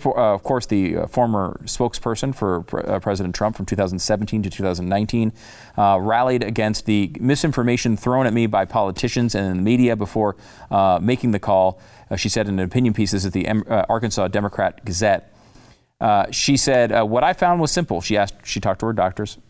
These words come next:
and, and, and decided to, to l-, go ahead with the, what she called the Trump vaccine. Um, Doctor Fauci and the "because science says so" crowd of arrogant, condescending political and bureaucracies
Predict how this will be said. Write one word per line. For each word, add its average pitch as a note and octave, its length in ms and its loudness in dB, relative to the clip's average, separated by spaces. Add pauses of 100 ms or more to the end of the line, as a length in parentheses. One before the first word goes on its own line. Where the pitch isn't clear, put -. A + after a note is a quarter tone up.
(100)
and, F#2+ 260 -8
and, F#2 340 -4
and F2+ 340 -4
decided G2 400 -2
to, G2+ 80 -4
to F#2+ 380 -6 (200)
l-, G#2+ 60 -2
go A2+ 200 0
ahead G#2+ 240 0
with G2+ 120 -4
the, G2+ 160 0
what G2+ 200 -4
she A2+ 120 -2
called G#2 160 -2
the G2 60 -6
Trump G2+ 220 -4
vaccine. G2+ 520 0 (520)
Um, G#2 500 0 (300)
Doctor E3 240 0
Fauci E3+ 400 2
and C3+ 220 2
the B2+ 180 4
"because C3+ 500 0
science D#3 400 2
says F#3 300 2
so" F#2 300 0
crowd F#2+ 480 -2 (340)
of A2 180 -2
arrogant, E3+ 460 2
condescending D3 720 0
political D3 720 0
and G#2 180 2
bureaucracies B2+ 800 0